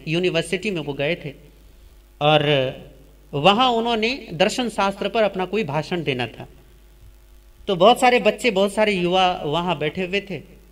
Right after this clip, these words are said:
और उन्होंने, अ, दर्शन शास्त्र की बात आई,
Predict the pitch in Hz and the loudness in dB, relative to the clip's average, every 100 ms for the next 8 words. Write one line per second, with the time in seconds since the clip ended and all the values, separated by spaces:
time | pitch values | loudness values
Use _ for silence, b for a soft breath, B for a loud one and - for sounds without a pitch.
0 | - - _ - _ - 196 254 262 269 | -20 -20 _ -20 _ 4 6 8 6 0
1 | 262 220 285 359 - - - 165 170 165 | 0 0 -2 -6 -14 -20 -6 2 4 4
2 | 156 151 185 226 277 254 233 233 240 240 | 4 4 4 4 2 -2 0 0 -2 -6
3 | 214 190 214 214 202 208 | -2 0 0 0 0 -2